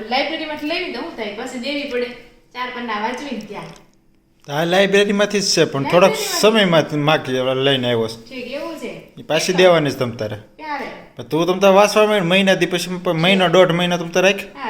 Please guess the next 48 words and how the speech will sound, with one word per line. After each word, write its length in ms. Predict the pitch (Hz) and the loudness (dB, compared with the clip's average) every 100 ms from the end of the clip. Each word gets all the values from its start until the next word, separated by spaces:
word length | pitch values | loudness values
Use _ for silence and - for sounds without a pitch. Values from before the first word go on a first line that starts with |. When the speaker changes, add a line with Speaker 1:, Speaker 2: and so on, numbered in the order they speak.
| - | -8
Speaker 1:
તો 180 | 302 330 | -6 -6
વચાઈ 360 | 349 339 247 226 | -6 -6 -4 -4
જાય. 120 | 208 | -6
ઓલું 220 | 233 302 | -6 -6
તો 80 | 339 | -8
શું 140 | 370 | -8
થાય? 140 | 277 214 | -8 -6
દહ 240 | 254 311 | -4 -4
દી 140 | 277 | -4
લીધી, 560 | 285 302 339 277 - - _ - | -4 -2 -4 -4 -12 -18 _ -10
દહ 200 | 285 285 | -6 -6
દી 100 | 277 | -6
માં 120 | 262 | -8
કે 120 | 240 | -8
વચાવી 460 | 240 262 311 285 226 | -8 -6 -6 -4 -4
ને 200 | 214 208 | -4 -8
પાછું 280 | 262 330 139 | -8 -2 0
Speaker 2:
હા. 80 | |
Speaker 1:
વેલેન્ટાઇન 420 | 123 226 208 208 202 | 0 -2 -6 -10 -12
થઈ 140 | 208 | -14
જાય, 160 | 185 175 | -16 -16
એવું 340 | 208 226 190 | -10 -10 -10
થાય. 580 | - - - _ - 123 | -16 -20 -20 _ -14 -10
Speaker 2:
હા, 100 | 113 | -8
અને 340 | 107 - 123 | -10 -12 0
વાંચતા 340 | 139 160 - 151 | 2 2 4 4
વાંચતા 280 | 156 156 | 4 2
ભૂખ 240 | 139 165 170 | 2 2 4
લાગે 260 | 185 185 | 4 4
ને 60 | 170 | 4
તો 100 | 143 | 6
હાલે. 200 | 151 123 | 6 4
Speaker 1:
Oh 320 | 101 - 247 | -2 -8 -6
my 380 | 240 220 208 208 | -6 -6 -6 -6
God, 100 | 220 | -6
ચોકલેટે? 880 | 214 294 403 403 403 277 - - - 139 | -4 -8 -6 -8 -4 -6 -6 -12 -16 -4
Speaker 2:
હા. 160 | 131 | -2
Speaker 1:
ઓહો, 760 | 117 185 220 214 202 175 170 170 | -2 -4 -8 -8 -10 -14 -16 -18
વાવ. 520 | 185 208 220 208 185 190 _ _ _ _ | -14 -10 -8 -8 -12 -20 _ _ _ _
તો, 60 | |
તો 100 | 202 | -18
વેલેન્ટાઇન 720 | 208 208 208 226 262 262 240 | -14 -10 -8 -6 -6 -6 -6
એડવાન્સમાં 500 | 233 311 302 294 247 | -6 -6 -8 -8 -10
ઉજવી 180 | 247 240 | -8 -6
નાખ્યો 340 | 214 202 196 190 | -8 -10 -14 -12
તમે 100 | 220 | -12
એમ 200 | 349 320 | -12 -12
ને? 200 | 202 | -14